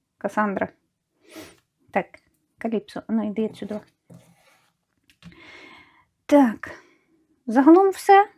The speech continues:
Я ж кажу, я буду їхати в поїздку, е, тому я дуже сподіваюся, що матиму час на вишивку. Оце сьогодні в мене третій робочий день,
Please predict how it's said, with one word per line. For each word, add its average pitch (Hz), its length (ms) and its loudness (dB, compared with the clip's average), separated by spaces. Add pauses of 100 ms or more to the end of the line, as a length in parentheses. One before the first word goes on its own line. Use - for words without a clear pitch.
(500)
Я 254 120 0
ж - 100 -18
кажу, 233 360 -2
я 240 260 0
буду 247 220 -2
їхати 226 400 -8
в 185 100 -16
поїздку, 330 680 -4 (720)
е, 220 580 -6
тому 254 880 2 (800)
я 233 180 4
дуже 233 340 0
сподіваюся, 208 580 -2
що - 100 -12
матиму 214 600 -2
час 208 340 -6
на 202 120 -8
вишивку. 220 760 -6
Оце 208 420 -6
сьогодні 208 360 -8
в 202 40 -8
мене 202 180 -8
третій 202 320 -6
робочий 208 400 -10
день, 339 200 -6